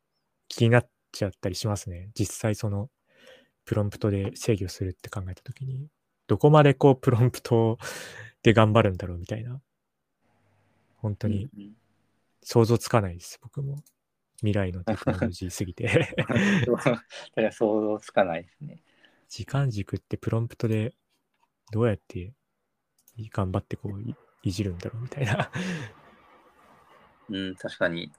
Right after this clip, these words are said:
Speaker 2: フレームの切り替わり部分のその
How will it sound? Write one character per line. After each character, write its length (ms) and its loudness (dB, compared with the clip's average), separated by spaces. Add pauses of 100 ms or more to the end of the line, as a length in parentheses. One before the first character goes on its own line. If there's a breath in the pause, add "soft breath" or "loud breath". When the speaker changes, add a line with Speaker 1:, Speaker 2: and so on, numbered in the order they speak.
(800)
Speaker 2:
フ 180 -2
レ 280 6
ー 40 -2
ム 100 0
の 220 2
切 160 -10
り 180 -2
替 120 8
わ 160 8
り 180 0
部 180 -2
分 300 0
の 120 -10
そ 200 -20
の 260 -10